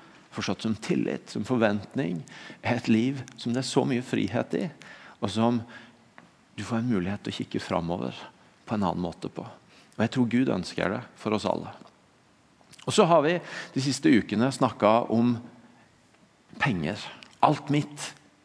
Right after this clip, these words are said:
eller alt ditt, er serien. Men strek over mitt, og så er det ditt, er serien. Og, og, ehm, og vi snakker om forvaltning, vi snakker om penger, vi snakker om det å gi. Og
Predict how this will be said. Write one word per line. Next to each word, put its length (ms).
eller 160
alt 240
ditt, 360
er 80
serien. 460
Men 160
strek 400
over 140
mitt, 260
og 80
så 140
er 80
det 100
ditt, 280
er 80
serien. 460
Og, 500
og, 180
ehm, 240
og 100
vi 80
snakker 320
om 100
forvaltning, 640
vi 80
snakker 240
om 80
penger, 480
vi 120
snakker 280
om 80
det 160
å 60
gi. 180
Og 260